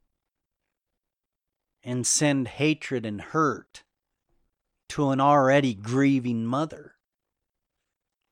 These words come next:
That one still hurts me today. Why people would do something like that. My mother was trying her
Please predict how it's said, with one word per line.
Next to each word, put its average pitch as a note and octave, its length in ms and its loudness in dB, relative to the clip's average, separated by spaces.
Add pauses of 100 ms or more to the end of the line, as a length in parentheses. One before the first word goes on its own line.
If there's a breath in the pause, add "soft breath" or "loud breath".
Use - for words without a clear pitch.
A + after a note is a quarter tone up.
(680)
That D#3 240 2
one D#3+ 240 2
still D#3+ 460 2
hurts D3 380 -4
me C#3+ 300 -2
today. A#2+ 680 -4 (1000)
Why B2+ 520 0 (180)
people A#2 640 -6 (280)
would A2+ 220 -6
do D3 200 0
something F#2+ 680 -10 (360)
like G#2+ 300 -6
that. F2 280 -12 (1600)
My C#3+ 260 0
mother D3+ 720 0
was B2 240 -6
trying C#3+ 500 -2
her G#2+ 320 -6